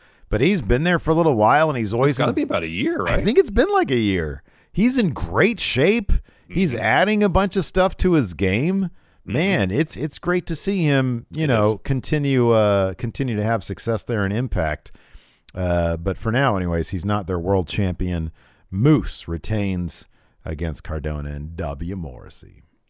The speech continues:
Speaker 2: And then the main event, Mickie James, uh, retains the Knockouts title against Deonna Purrazzo in a Texas death match.
Speaker 1: Yeah.
Speaker 2: Uh, we saw some thumbtacks. I think they both got busted open.
Speaker 1: Mm-hmm.
Speaker 2: Uh, finished off with, uh,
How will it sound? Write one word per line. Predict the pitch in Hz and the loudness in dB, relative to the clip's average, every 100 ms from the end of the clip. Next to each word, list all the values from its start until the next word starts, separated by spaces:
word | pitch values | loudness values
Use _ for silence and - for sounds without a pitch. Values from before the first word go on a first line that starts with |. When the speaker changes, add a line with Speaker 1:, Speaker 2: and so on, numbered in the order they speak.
| - | -14
Speaker 2:
And | 92 85 | -12 -8
then | 85 87 | -6 -6
the | 85 | -4
main | 104 | -4
event, | 95 98 110 - | -2 -2 -2 -4
Mickie | 87 113 - | -6 -4 -4
James, | 101 110 123 120 131 - - _ _ _ _ _ _ _ - | -4 0 0 0 -4 -10 -20 _ _ _ _ _ _ _ -6
uh, | 85 85 82 | -2 -2 -2
retains | 82 92 - 110 104 92 | -4 -8 -4 -2 -2 -2
the | 92 | -4
Knockouts | 90 101 - 95 - | -2 -2 -2 -4 -4
title | - 95 92 | -2 0 0
against | 87 85 - | -4 -8 -10
Deonna | 95 95 92 | -4 -2 -2
Purrazzo | - 98 98 - 101 95 | -2 0 -2 -2 -2 -2
in | |
a | 80 | -4
Texas | - 123 - - 85 _ - | -6 -6 -6 -10 -16 _ -2
death | 107 - | -2 0
match. | 110 107 - - _ - | -2 -2 -4 -12 _ -16
Speaker 1:
Yeah. | 76 76 73 73 - | -12 -10 -10 -12 -6
Speaker 2:
Uh, | 90 87 85 85 | -2 0 0 -2
we | 85 | -6
saw | - 98 87 | -4 -2 -2
some | - - | -6 -6
thumbtacks. | 110 95 - 98 92 - - _ _ _ _ | -4 -4 -2 -2 -2 -6 -16 _ _ _ _
I | |
think | - - | -20 -16
they | |
both | 80 92 - - | -8 -6 -8 -8
got | 85 - | -6 -6
busted | - 87 - 85 | -4 -6 -6 -8
open. | 87 - 80 | -8 -8 -12
Speaker 1:
Mm-hmm. | 85 98 98 92 92 87 76 - _ _ _ - | -12 -10 -8 -8 -10 -10 -12 -18 _ _ _ -10
Speaker 2:
Uh, | 85 85 85 82 80 | -6 -4 -2 -4 -6
finished | - 87 - | -6 -8 -4
off | 90 87 87 | -4 -2 -6
with, | 82 - | -10 -6
uh, | 85 82 | -4 -4